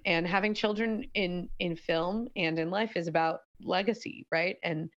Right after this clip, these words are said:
an immortality in some ways. If you end up having children, then you end up living forever in a sense, or potentially, right? You leave something behind after you pass away.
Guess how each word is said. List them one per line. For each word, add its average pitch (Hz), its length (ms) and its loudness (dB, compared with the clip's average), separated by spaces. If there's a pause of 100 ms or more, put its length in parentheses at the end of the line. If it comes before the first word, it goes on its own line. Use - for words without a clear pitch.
(440)
an 170 180 4
immortality 160 880 2
in 160 120 -2
some 151 220 -2
ways. - 300 -6
If - 160 -8
you 139 300 -2
end 147 160 -4
up 156 80 -6
having 156 320 0
children, 180 460 0
then 170 160 0
you 165 160 0
end 165 160 0
up 170 160 2 (880)
living 180 260 2
forever 202 460 4
in 165 80 2
a 165 80 0
sense, 226 360 0
or 175 100 -2
potentially, 190 720 0 (340)
right? 170 140 4
You 202 160 0
leave 196 240 -2
something 180 400 2
behind 175 540 -2
after - 300 -2
you 160 160 -2
pass 156 320 -4
away. 87 340 -2